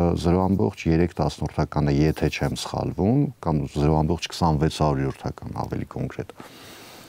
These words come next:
Եվ, ը, մենք զրո ամբողջ քսանվեց հարյուրորդականով-ով ինչ կարգի գիտություն կարող ենք ունենալ, որ դրանից հետո էլ հələ պրոդուկտ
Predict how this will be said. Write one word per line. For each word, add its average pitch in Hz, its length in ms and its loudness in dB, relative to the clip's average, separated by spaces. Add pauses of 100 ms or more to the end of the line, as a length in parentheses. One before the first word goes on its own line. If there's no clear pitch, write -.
(120)
Եվ, 107 440 2
ը, 104 160 0 (120)
մենք 113 260 4
զրո 104 160 4
ամբողջ 117 260 0
քսանվեց 98 440 2
հարյուրորդականով-ով 87 880 2
ինչ 117 160 2
կարգի - 420 -2
գիտություն 143 560 -2
կարող - 400 -4
ենք - 220 -6
ունենալ, 107 340 2
որ 92 160 4
դրանից 87 380 2
հետո 87 240 2
էլ 78 80 0
հələ 80 140 0
պրոդուկտ 80 500 2